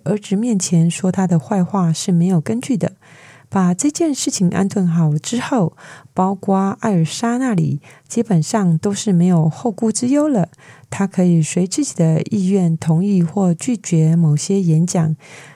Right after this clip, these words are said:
信也不回了，全心投入到宇宙之谜的研究中。一九一五年秋天，接下来的几个星期里，爱因斯坦废寝忘食，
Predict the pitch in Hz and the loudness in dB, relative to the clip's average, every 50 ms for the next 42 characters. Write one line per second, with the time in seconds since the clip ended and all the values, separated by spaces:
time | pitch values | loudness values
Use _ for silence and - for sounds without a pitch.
0 | - - - - - 214 196 180 170 160 160 156 151 - - 247 - - 185 170 | -12 -6 -4 -2 2 2 4 4 4 4 4 4 2 0 -2 -4 -2 0 0 2
1 | 185 185 170 165 156 - - - - _ - - 196 208 214 - 311 311 339 339 | 2 2 0 0 -2 -6 -14 -20 -20 _ -8 -4 -4 -2 -2 -2 -2 0 0 -2
2 | 339 - - 170 170 180 185 185 185 196 185 180 170 170 165 - - 165 160 156 | -2 0 0 2 2 2 2 2 2 0 2 2 2 0 0 0 0 0 0 0
3 | - - 240 233 202 180 165 160 - - 247 247 240 190 165 160 170 165 156 156 | 0 0 0 0 0 0 -2 -2 -2 -4 -2 0 2 2 2 2 2 2 2 2
4 | 151 147 156 151 160 - - 208 180 180 - 226 233 247 254 269 269 _ _ _ | 2 2 2 2 2 0 0 -2 -2 -2 -4 -4 -6 -6 -8 -12 -14 _ _ _
5 | _ _ _ _ _ - 320 - - 254 196 180 196 233 233 214 190 170 160 160 | _ _ _ _ _ -6 -4 -2 0 0 0 0 0 0 0 2 2 2 4 4
6 | 160 160 175 170 - 214 208 214 - - 226 214 208 208 208 220 - - - - | 4 2 0 -2 -2 -4 -4 -4 -4 -4 -4 -2 -2 -4 -4 -8 -10 -14 -20 -20
7 | - - 202 190 - 208 190 175 170 165 165 180 175 170 160 - 180 170 208 - | -10 -6 -6 -4 -4 -2 -2 0 0 0 2 0 0 -2 -2 -4 -6 -6 -4 -4
8 | - - 403 427 - - 180 175 185 175 165 160 160 - - - - _ _ - | -4 -4 -4 -6 -4 -4 -4 -2 0 2 2 0 -2 -4 -10 -20 -20 _ _ -2
9 | 180 175 180 170 - 196 190 - 185 170 160 156 156 160 - 233 214 - - - | -2 0 0 -2 -4 -4 -4 -2 0 0 0 0 -2 -2 -4 -4 -4 -4 -2 -2
10 | 156 151 170 214 226 214 180 - - 170 160 160 170 185 196 | -2 0 0 -2 -2 -4 -6 -4 -4 -2 0 0 0 -2 -4